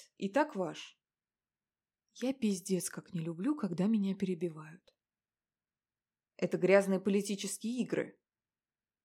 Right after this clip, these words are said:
тут же среагировал мистер Блонд. А меня так и подмывало сказать: «Наши игры». «И вы в это серьёзно верите?» «Честно говоря, нет, конечно.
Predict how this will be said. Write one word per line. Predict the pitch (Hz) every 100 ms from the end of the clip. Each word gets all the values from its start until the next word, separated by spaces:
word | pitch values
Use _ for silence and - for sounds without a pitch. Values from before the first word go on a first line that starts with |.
| _
тут | - 214
же | 220
среагировал | 254 262 226 170 170 175 190
мистер | 180 165 - 185
Блонд. | 165 156 160 - _ _ _ _ _ _ _ _ _ _ _
А | 180
меня | 196 233 262
так | 240
и | 208
подмывало | 208 190 220 214 180 156
сказать: | - 165 147 151 - _ _ _ _ _ _ -
«Наши | 196 247 233 -
игры». | - 170 156 - 170 175 _ _ _ _ _ _ _ _ _ _ _ _ _ _ _ _ _ _ _ _
«И | 196
вы | 180 196
в | 185
это | 185
серьёзно | 180 190 190 185 185
верите?» | 170 170 196 226 269 - _ _ _ _ _ _ _ _ _ _ _ _ _ _ -
«Честно | - 302 302 277
говоря, | 254 254 262 262 240 -
нет, | 208 208 311 -
конечно. | 247 247 196 156 - - 165